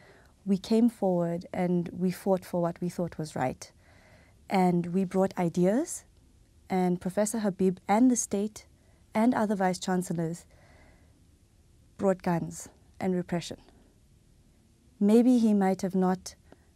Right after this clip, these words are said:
said things explicitly that pushed for more violent, uh, force to be used against students, but his actions by bringing police onto campus genuinely did. They speak for themselves,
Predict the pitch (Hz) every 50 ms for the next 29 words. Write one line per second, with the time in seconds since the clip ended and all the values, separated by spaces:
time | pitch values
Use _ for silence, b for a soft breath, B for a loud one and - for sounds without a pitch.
0 | b _ - - - - - 196 180 170 - - - - 185 185 180 160 - -
1 | - - - - 196 185 - 185 180 - - - 196 170 - b b b b b
2 | b b b - 185 180 175 - - - 202 175 - - - - - 190 180 170
3 | 170 170 170 170 160 170 170 170 170 170 170 165 170 - - - _ _ _ -
4 | 180 170 170 170 - - 190 175 165 - - - - 175 175 175 165 170 170 175
5 | 170 165 - - - 180 - 175 170 190 208 - - - - - - 233 214 214
6 | - - - B B B B B B B B 214 214 214 190 185 - 214 220 -
7 | - - - 185 175 175 175 - 185 180 180 - 185 190 196 190 185 185 - 185
8 | 190 196 190 - 208 190 180 180 180 - 180 180 196 - - - - - - b
9 | b b b b b b b b b b _ _ _ _ _ _ _ - - 214
10 | 202 196 202 185 180 180 170 165 165 160 - - - - - - _ _ - -
11 | - 185 180 - - 190 180 185 - - 170 170 165 165 - - - - - 196